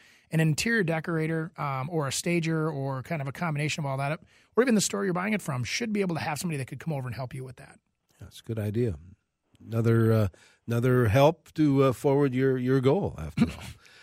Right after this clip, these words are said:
Speaker 2: Uh, you know what? We're just about, we have less than a minute, actually, uh, here this morning. We, uh,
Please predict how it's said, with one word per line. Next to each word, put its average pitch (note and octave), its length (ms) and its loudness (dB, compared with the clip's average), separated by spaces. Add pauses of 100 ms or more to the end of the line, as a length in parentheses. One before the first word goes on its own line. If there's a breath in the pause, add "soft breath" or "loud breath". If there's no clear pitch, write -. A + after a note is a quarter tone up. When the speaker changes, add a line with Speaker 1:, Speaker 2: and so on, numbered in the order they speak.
(200 loud breath)
Speaker 2:
Uh, B2+ 160 6
you D#3 140 2
know E3+ 80 4
what? D#3+ 160 4
We're E3+ 100 2
just F#3 260 -2
about, C3 380 0 (200)
we C3 100 -6 (240)
have F#2+ 240 -4
less C#3 260 2
than A2+ 160 0
a G2 60 -2
minute, F#2+ 240 -4
actually, - 520 -4 (440)
uh, E2+ 220 -2
here A2 280 4
this G2 220 -2
morning. A#2+ 460 4
We, A2 280 2
uh, G2+ 180 2